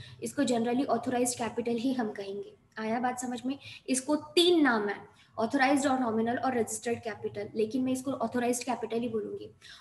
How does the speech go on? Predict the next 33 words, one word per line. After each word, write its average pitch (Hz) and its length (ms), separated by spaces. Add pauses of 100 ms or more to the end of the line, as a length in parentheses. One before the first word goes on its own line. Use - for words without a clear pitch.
authorized 262 480
मतलब 262 280
अधिकार। 214 440 (680)
आया 220 200
समझ 247 280
में? 269 140
आपको 226 320
अधिकार 247 500
है 220 180 (360)
shares 262 340
issue 262 240
करने 202 280
का, 208 200
equity 247 320
shares 262 320
issue 247 220
करने 202 260
का, 202 180 (280)
लेकिन 269 300 (140)
कहाँ 285 300 (220)
तक 339 340
आप 247 240
equity 262 280
shares 262 320
issue 254 220
कर 247 180
सकते 247 340
हो, 269 240 (240)
ये 254 60
authorized 240 540
capital 220 380
बोलता 208 320
है। - 180